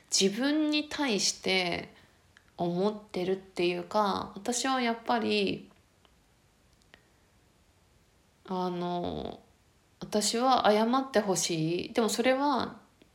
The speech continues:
自分が自分に謝ってほしいっていうのもすごくあるなと思って。意味わかります？その、自分が自分に謝るっていうこと。自分をこんな風に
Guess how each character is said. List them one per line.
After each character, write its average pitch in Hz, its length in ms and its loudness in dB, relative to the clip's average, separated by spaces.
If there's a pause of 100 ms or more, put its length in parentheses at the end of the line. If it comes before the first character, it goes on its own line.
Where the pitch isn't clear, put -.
(180)
自 233 320 0
分 294 380 0
が 330 420 2 (380)
自 208 240 0
分 214 180 2
に 240 100 4
謝 202 240 4
っ 202 180 4
て 202 80 -4
ほ 185 140 -4
し 180 180 0
い - 20 -4
っ - 40 -6
て 170 80 -2
い 165 40 2
う - 20 0
の 165 80 0
も 170 180 0
す 170 140 0
ご 220 160 6
く - 140 2
あ 208 100 2
る 190 120 2
な 175 200 0
と 175 120 -10
思 165 140 -6
っ - 20 -14
て。 175 540 -6 (1700)
意 202 80 0
味 170 100 2
わ 160 60 0
か - 100 -4
り 175 80 -2
ま 170 140 -2
す？ - 320 -4
そ 180 80 -6
の、 170 340 -4 (200)
自 202 200 0
分 214 360 2
が 233 80 2
自 220 180 0
分 175 180 -4
に 165 80 -2
謝 165 200 -2
る 160 220 0
っ - 40 -12
て - 80 -8
い - 40 -8
う - 20 -14
こ - 80 -8
と。 - 160 -12 (500)
自 185 140 0
分 185 300 -4 (160)
を 226 180 4
こ 220 160 -4
ん 196 100 2
な 190 260 -2
風 196 220 0
に 170 120 -2